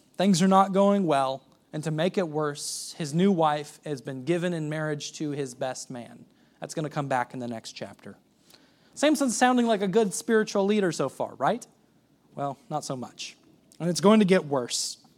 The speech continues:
Chapter fifteen, verse one and two. After some days, at the time of wheat harvest, Samson went to visit his wife with a young goat. And he said, "I will go in to my wife in the chamber," but her father would not allow him to go in. And her father said, "I th-,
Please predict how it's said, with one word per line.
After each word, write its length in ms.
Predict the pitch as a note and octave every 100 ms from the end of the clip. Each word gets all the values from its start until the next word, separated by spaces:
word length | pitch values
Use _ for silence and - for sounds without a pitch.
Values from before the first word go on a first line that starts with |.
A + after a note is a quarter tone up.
| _ _ _ - - - -
Chapter 280 | G#3+ G#3+ G#3+
fifteen, 440 | A3+ - A3 G3+
verse 200 | G3 F#3+
one 160 | F#3+ F#3+
and 120 | F#3
two. 260 | D3+ B2+ - - -
After 240 | G#3 A3+
some 260 | G3 B3+ C4
days, 380 | G3+ E3 D#3+ F3+
at 100 | F3+
the 60 |
time 340 | D#3+ F#3+ G#3+ A3
of 120 | F3+
wheat 240 | G#3 A3
harvest, 360 | D#3 C#3 C#3 -
Samson 420 | G3+ A#3 B3+ G#3+
went 180 | F3 G3
to 80 | F#3+
visit 380 | D#3 F#3 A3 A3+
his 180 | G3+ F3+
wife 480 | A3+ F#3+ A#2+ - - - - -
with 140 | F3
a 60 | D3+
young 260 | G3 A#3+
goat. 380 | F#3 D#3 - - _ _ _ _
And 140 | F3+ F3+
he 80 | F#3
said, 440 | - G#3 G#3 F#3 - _ -
"I 160 | F3
will 140 | B3 A#3
go 220 | G#3 A3
in 140 | A3+ B3
to 100 | B3+
my 180 | B3
wife 380 | C4 G#3 F#3+ G3
in 120 | F#3+
the 80 | G3
chamber," 480 | A3 F3+ D3 C3+ D3+ -
but 120 | F3
her 100 | E3+
father 500 | - G3+ G#3 D#3+ C3
would 220 | D3+ D#3+
not 220 | E3 F3
allow 260 | F#3+ D3+ C3+
him 140 | D#3
to 60 | D3
go 260 | C#3+ C#3 F3
in. 280 | D#3 A#2+ - _ _ _
And 120 | G3
her 60 | G#3
father 300 | A3 B3 A#3+
said, 180 | A#3+ A3+
"I 180 | A3
th-, 220 | B3 -